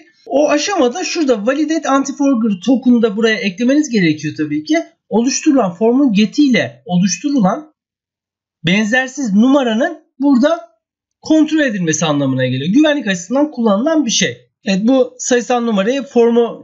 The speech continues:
çalıştırdıktan sonra size göstereceğim. Şimdi daha sonra dikkat etmeniz gereken şurada bir tane form grubun olması. Her form grup bir satır bilgiye tekabül ediyor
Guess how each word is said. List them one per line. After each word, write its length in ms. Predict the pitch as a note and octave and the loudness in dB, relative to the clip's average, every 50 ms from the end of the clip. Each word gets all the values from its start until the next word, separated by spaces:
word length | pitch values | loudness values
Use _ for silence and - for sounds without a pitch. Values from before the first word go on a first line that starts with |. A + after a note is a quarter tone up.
| F#3 F3 | -12 -4
çalıştırdıktan 720 | - A3+ A3 G3 - A#3 A#3 F#3+ A3 G3 - A#3 G#3 F#3+ | 0 0 0 0 0 -2 -2 -2 -2 -2 -2 -2 -2 -2
sonra 240 | F3 F3 G3+ B3+ D4+ | -2 -4 -2 -2 -2
size 180 | B3 A3 A3+ A#3 | -2 -2 -2 0
göstereceğim. 600 | A3 A#3 A3+ - - F3+ C#3+ B2 C3 G#3+ C#4+ D4+ - _ _ _ _ | 0 0 -2 0 -4 -6 -6 -4 -4 -6 -6 -6 -10 _ _ _ _
Şimdi 360 | - - D4+ C#4+ C4+ A#3 A3+ | -2 2 4 4 4 4 2
daha 180 | D4 D#4+ F4+ | 2 0 0
sonra 280 | - - E4 C#4 A#3+ F#3+ | -2 -4 -2 -2 0 0
dikkat 220 | A3 - - D4+ | -2 0 2 2
etmeniz 380 | D4+ D4+ D4+ A#3+ G#3+ G3+ F3+ F3 | 2 2 2 0 0 0 2 2
gereken 580 | F3 F3+ F3 F3+ F3 F3 C#4+ D4 D4+ D4+ - _ _ _ _ | 2 2 2 0 0 0 0 0 -2 -2 -8 _ _ _ _
şurada 540 | - - C#4+ C4+ A3+ F3+ A3+ C4+ C#4 C4+ - _ _ _ _ _ - | -6 0 2 2 4 4 2 0 -2 -6 -14 _ _ _ _ _ -4
bir 120 | B3+ - | -4 -2
tane 400 | - A#3 G#3 G#3 B3 C4+ B3+ B3+ - _ _ _ _ _ _ _ _ _ _ _ | -2 -2 -2 -2 -2 -4 -4 -6 -12 _ _ _ _ _ _ _ _ _ _ _
form 360 | _ - A#3 B3 B3+ B3+ - - _ _ - | _ 0 2 2 2 0 -2 -10 _ _ -2
grubun 360 | F3 F#3+ G3+ A3+ G3+ A3+ A3 | 0 2 2 2 2 2 2
olması. 360 | G3 D3+ C3 B2+ - - - - | 2 2 0 -2 -6 -8 -6 -2
Her 260 | C4+ C#4 C#4 C#4 - | 0 0 0 0 -2
form 420 | - B3+ B3 A#3+ A#3+ A3+ G3 F#3 | 0 2 2 2 2 0 -4 -2
grup 320 | G#3+ B3+ C4 - - - _ _ _ _ _ _ _ _ _ _ - | 2 2 2 2 0 -6 _ _ _ _ _ _ _ _ _ _ 2
bir 360 | C4+ D4 D4+ - - _ _ _ | 2 2 2 -2 -8 _ _ _
satır 540 | - - - - C#4 B3 B3 - D#4+ D4+ - - _ _ _ _ _ _ | -12 -12 -4 -2 -2 -2 -2 -4 -8 -10 -10 -16 _ _ _ _ _ _
bilgiye 680 | A3 G#3+ C4 C#4+ C#4 B3 B3+ C4+ C#4 C#4 A#3+ - - _ | 0 2 2 4 4 4 2 2 2 2 0 -2 -6 _
tekabül 460 | - E3+ E3 E3+ D#3 D3+ C#3+ C3 C3+ | -4 -4 -2 0 0 -2 0 -2 -2
ediyor 480 | D3 C#3 B2 C3 C3+ C3 B2+ B2 - | -2 -2 0 0 0 0 0 0 -2